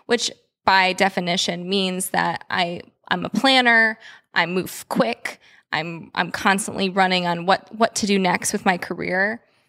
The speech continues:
But I think what powers me is my family, my goals. I want to be a person who, when I'm gone,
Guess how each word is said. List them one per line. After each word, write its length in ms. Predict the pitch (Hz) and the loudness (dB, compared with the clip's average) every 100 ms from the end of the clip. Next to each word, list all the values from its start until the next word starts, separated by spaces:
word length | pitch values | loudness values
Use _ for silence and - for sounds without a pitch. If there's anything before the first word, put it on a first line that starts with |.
| - | 0
But 140 | 220 | 0
I 140 | - 226 | 2 0
think 240 | 277 277 | 0 -2
what 300 | - 262 226 | -2 -2 -2
powers 480 | - 262 330 320 240 | 0 2 4 2 2
me 220 | 226 226 | 2 2
is 280 | 226 220 - - - - - _ | 2 0 -6 -14 -20 -20 -20 _
my 200 | 214 214 | 2 2
family, 880 | - 294 - 254 285 294 294 294 294 - | 0 -2 0 2 4 4 2 0 -2 -8
my 240 | - 202 180 175 | -2 0 0 -2
goals. 1000 | - 202 226 262 269 269 269 269 269 - - - - - | 0 2 4 4 4 4 2 2 -2 -8 -12 -20 -12 -2
I 80 | 214 | -2
want 480 | 190 208 220 220 - - | 2 4 4 2 -2 -8
to 180 | - 226 - _ _ _ _ | -4 -4 -4 _ _ _ _
be 560 | 233 233 220 214 208 196 - _ _ - | 0 2 2 0 0 -2 -4 _ _ -4
a 80 | 220 | 0
person 580 | - 233 233 240 226 | 2 2 2 2 2
who, 420 | 220 208 202 190 - | 2 2 2 0 -2
when 180 | 196 202 | -2 2
I'm 220 | 196 190 | 2 0
gone, 640 | - 208 269 262 202 185 | 0 2 4 4 2 -2